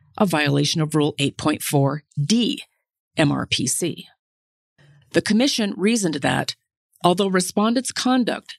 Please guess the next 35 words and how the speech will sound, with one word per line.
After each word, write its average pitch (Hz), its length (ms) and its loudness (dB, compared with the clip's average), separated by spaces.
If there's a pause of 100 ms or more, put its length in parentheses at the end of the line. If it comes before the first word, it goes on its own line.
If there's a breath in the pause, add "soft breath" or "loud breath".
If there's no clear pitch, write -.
does 180 200 2
not 220 180 2
involve 165 420 -2
conduct 135 540 0 (320)
that 165 120 2
has 160 180 0
historically 175 640 0
been 151 160 2
the 143 60 2
basis 160 460 0
of 147 140 -4
disbarment 208 600 0
by 135 140 -4
this 120 160 -4
court, - 380 -4 (760)
respondents' 214 800 0
refusal 190 640 0
to - 160 0
cooperate 175 640 0
in 160 140 2
the 151 80 0
disciplinary 185 600 0
process - 680 -2 (360 loud breath)
constituted 202 720 2
a 147 80 4
knowing 180 460 2
and 165 140 2
intentional 170 520 0
disregard 160 640 0
of 143 60 -4
his 147 140 -2
obligations 143 640 0
as 139 220 0
an 151 60 2
attorney, 196 500 0